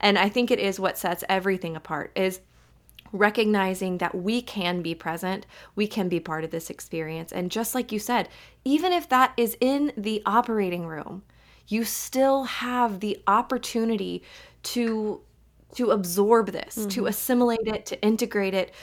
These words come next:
Speaker 1: to allow it to be something really beautiful. It is so much about our perspective. And I think that that is, that's just such a critical piece.
Speaker 2: Mm-hmm.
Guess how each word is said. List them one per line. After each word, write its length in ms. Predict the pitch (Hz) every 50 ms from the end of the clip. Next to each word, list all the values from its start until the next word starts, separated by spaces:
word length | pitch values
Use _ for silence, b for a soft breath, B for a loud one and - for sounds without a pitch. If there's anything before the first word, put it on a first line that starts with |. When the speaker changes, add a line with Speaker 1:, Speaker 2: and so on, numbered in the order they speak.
| B B -
Speaker 1:
to 200 | - 262 247 233
allow 380 | 226 220 214 214 208 220 233 254
it 120 | 240 240 -
to 100 | - 214
be 220 | - 202 196 196
something 400 | 196 - 190 185 190 190 180 180
really 240 | 175 175 170 170 165
beautiful. 460 | 170 175 170 175 170 - 170 165 160
It 100 | - 175
is 140 | 175 180 -
so 840 | - - - - - - 254 262 269 262 262 262 262 254 247 240 b b b b b b b -
much 240 | 208 208 202 202 196
about 280 | 202 196 190 180 180
our 140 | 175 175 170
perspective. 680 | - - 165 - - - 160 156 - - - - 156 - -
And 140 | 170 170 170
I 80 | 170
think 260 | 170 - 196 175 175
that 220 | - 170 - - -
that 220 | 180 165 - -
is, 200 | - 165 170 -
that's 180 | - 196 190 -
just 200 | - 208 196 -
such 140 | 196 - -
a 40 |
critical 340 | - - - 160 - - 156
piece. 400 | - - - - - - - - -
Speaker 2:
Mm-hmm. 400 | 220 214 208 208 202 196 196